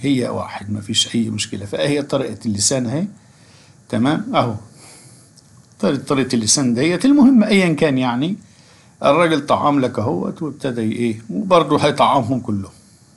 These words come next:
تمام؟ هيطعمهم كلهم اهو، هيكمل عليه، ابتدى يطع-، يعدي عليهم كلهم اهو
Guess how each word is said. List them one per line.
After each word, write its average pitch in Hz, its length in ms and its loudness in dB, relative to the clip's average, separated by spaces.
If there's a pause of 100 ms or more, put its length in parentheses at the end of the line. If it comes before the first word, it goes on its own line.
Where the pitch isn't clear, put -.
(280)
تمام؟ 139 440 -2
هيطعمهم 117 580 -2
كلهم 98 360 -6 (3500)
اهو، 104 160 -2 (760)
هيكمل 127 500 0
عليه، 104 280 -8 (4000)
ابتدى 135 440 0
يطع-، 127 640 2
يعدي 120 500 0
عليهم 120 440 0
كلهم 113 420 -2
اهو 135 220 -4